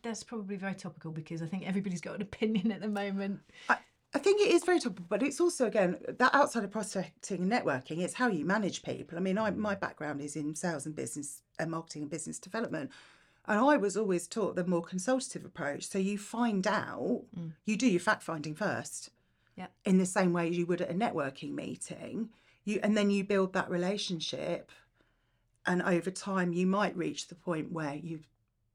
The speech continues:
Speaker 2: you know, you can sell to them,
Speaker 1: Yeah.
Speaker 2: or they already want to buy your services, or, you know, where the,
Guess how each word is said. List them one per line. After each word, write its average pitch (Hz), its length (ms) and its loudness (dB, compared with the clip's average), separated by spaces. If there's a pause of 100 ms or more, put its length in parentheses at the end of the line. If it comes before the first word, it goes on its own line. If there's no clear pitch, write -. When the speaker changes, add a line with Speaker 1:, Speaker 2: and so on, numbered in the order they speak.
(880)
Speaker 2:
you 180 140 -2
know, 294 160 -4 (280)
you 190 180 -4
can 156 200 -8
sell 143 240 -4
to - 160 -14
them, 151 240 -2
Speaker 1:
Yeah. 226 80 0 (260)
Speaker 2:
or 170 160 0
they 160 140 4
already 151 220 0
want 156 280 -4
to - 80 -10
buy 151 180 -4
your 139 160 -4
services, 147 600 -4 (380)
or, 202 220 4
you 180 80 4
know, 165 160 0 (160)
where 180 200 2
the, 165 120 -4